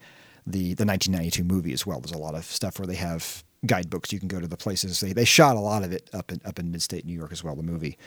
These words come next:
and so you can go to some of those places. But anyway, they had a really interesting quote on there, which I thought summed it up very well, of, of the Natty Bumppo character and how we can maybe tie that to what becomes kind of the, the character of the cowboy later on. And the quote starts,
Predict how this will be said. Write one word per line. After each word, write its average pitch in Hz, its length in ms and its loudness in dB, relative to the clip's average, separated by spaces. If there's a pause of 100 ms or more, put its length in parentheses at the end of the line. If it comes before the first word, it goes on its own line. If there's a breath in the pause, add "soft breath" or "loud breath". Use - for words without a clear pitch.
(380 loud breath)
and 90 120 -6
so 92 100 -4
you 85 100 -6
can 85 120 -10
go 87 100 -6
to 82 60 -4
some 92 180 -2
of 80 60 -10
those 80 160 -6
places. 80 340 -6
But 113 140 2
anyway, 156 240 8
they 123 80 4
had 180 140 2
a 143 40 6
really 127 220 4
interesting 110 260 -2
quote 113 300 2
on 95 140 0
there, 90 140 -2
which 92 140 -4
I 104 60 -2
thought 107 320 0 (720 loud breath)
summed 151 280 10
it 123 80 6
up 113 100 4
very 110 240 4
well, 101 380 2
of, 92 160 -4
of 98 280 -4 (160)
the 117 100 6
Natty 127 340 8
Bumppo 110 360 2
character 107 420 0
and 95 100 -2
how 110 160 2
we 104 100 4
can 104 120 0
maybe 98 180 0
tie 104 260 0
that 92 160 -2
to 98 120 -2
what 92 200 -2
becomes 92 380 -2
kind 92 120 0
of 82 60 -6
the, 87 100 -2
the 90 120 -6
character 92 400 0
of 82 60 -4
the 85 60 -4
cowboy 87 640 0 (100)
later 90 280 -2
on. 90 160 0
And 78 160 -4 (440 loud breath)
the 113 80 0
quote 123 260 6
starts, - 420 0